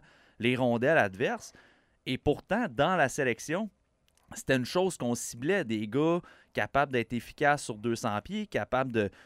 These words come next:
de bloquer le filet et tout. Fait que, tu sais, si c'était pas de Carter George, honnêtement, le Canada aurait mangé des bonnes varlopes pendant le tournoi, là. Puis, j-, tu sais, je ménage pas mes mots, là. Et c'est pas normal, puis c'est rien enlevé aux petites délégations,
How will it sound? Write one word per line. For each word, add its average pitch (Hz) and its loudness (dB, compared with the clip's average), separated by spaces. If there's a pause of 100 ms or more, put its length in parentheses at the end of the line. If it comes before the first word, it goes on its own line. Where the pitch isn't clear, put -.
(120)
de 101 -2
bloquer 107 0
le 123 -4
filet 127 -2
et 107 -4
tout. 220 -8 (300)
Fait - -16
que, - -20
tu 170 -6
sais, 190 -4
si - -10
c'était - -10
pas 202 -2
de - -12
Carter 117 0
George, 135 0 (100)
honnêtement, 123 -2
le 123 -6
Canada 117 -2
aurait 95 0
mangé 101 -4
des 95 -6
bonnes 127 2
varlopes 107 0
pendant 98 -4
le 101 -6
tournoi, 104 -2
là. 110 0 (120)
Puis, 87 -12
j-, 85 -14
tu 135 -4
sais, - -
je 92 -8
ménage 101 -4
pas 147 -2
mes 120 0
mots, 165 -2
là. 139 0 (500)
Et 107 -20 (240)
c'est 131 -2
pas 190 4
normal, 139 0 (480)
puis 110 -8
c'est 127 0
rien 185 0
enlevé 151 2
aux 139 2
petites - -4
délégations, 113 -2